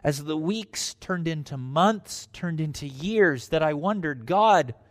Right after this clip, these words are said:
how come you're not answering this prayer? You clearly have something for me.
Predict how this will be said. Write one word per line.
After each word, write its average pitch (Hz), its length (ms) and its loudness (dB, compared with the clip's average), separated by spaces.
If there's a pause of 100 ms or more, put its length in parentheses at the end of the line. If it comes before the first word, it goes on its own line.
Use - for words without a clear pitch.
(560)
how 220 260 4
come 214 380 -8
you're 196 200 -2
not 185 300 -2 (140)
answering 180 720 -4
this 170 220 -4
prayer? 147 640 0 (800)
You 190 140 4
clearly 240 640 2
have 190 320 -2
something 180 460 -4
for 214 320 2
me. 160 240 -8